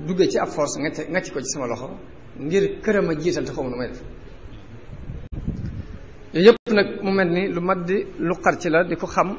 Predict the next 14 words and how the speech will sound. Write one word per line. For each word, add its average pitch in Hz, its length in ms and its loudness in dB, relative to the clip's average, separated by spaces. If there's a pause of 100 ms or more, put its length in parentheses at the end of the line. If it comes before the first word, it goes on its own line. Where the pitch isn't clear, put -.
(160)
di 165 80 -2
ko 180 100 0
bàyyi 160 240 8
xel 143 240 -4
lool, 160 260 4
di 156 80 2
xool 151 280 2
ba 143 80 2
xam 156 400 -2
nu 156 100 2
nuy 175 200 2
xoole 160 500 2
ba 170 280 0
lijjantiwaale, 151 640 0